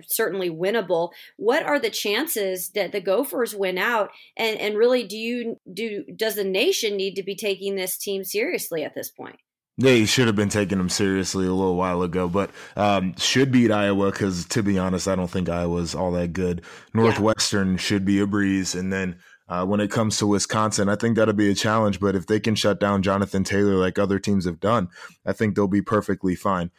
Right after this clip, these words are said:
Speaker 2: To me, looking at the A P, and I know that's not what matters right now, we'll see when the playoff rankings come out, but Minnesota had a big jump, but to me, I think it hurt Penn State more than it truly should have, because if Minnesota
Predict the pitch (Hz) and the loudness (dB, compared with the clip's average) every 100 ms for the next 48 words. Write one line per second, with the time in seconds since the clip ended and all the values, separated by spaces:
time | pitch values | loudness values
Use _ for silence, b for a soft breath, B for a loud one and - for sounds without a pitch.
0 | b - 120 123 139 139 123 - _ - | b -2 2 4 6 6 4 0 _ -8
1 | 120 147 151 139 123 120 - 120 117 - | 2 2 4 2 2 0 0 2 2 2
2 | 113 110 104 104 104 104 110 101 95 95 | 2 2 2 2 2 2 0 -2 0 -2
3 | 98 95 90 95 90 90 92 95 - 107 | -2 -2 -2 -2 -2 -2 -2 -2 0 0
4 | 98 92 87 107 104 95 95 98 87 92 | 2 0 -2 0 0 0 -2 -4 -4 -8
5 | - 101 95 92 78 92 - b b b | -8 -6 -4 -4 -4 -6 -6 b b b
6 | 117 127 131 135 131 117 117 113 98 113 | 0 2 2 4 2 2 0 0 0 -2
7 | 101 - 120 135 _ - 113 131 110 110 | -2 -2 0 0 _ -4 -4 -4 -4 0
8 | 123 123 107 - b b 117 - 139 113 | 2 2 2 -2 b b -6 -2 0 0
9 | 82 - 135 - - 120 113 - 120 110 | -4 0 0 0 -4 -2 0 0 0 0
10 | 92 104 117 107 98 _ _ - 117 110 | 0 0 4 2 0 _ _ -2 0 2
11 | - 139 117 98 - 117 101 92 85 107 | 2 2 2 2 0 0 0 -2 -4 -4
12 | 104 113 104 101 - 110 143 151 - 139 | -2 -2 -2 -6 -4 -2 0 2 2 4
13 | 127 117 | 4 2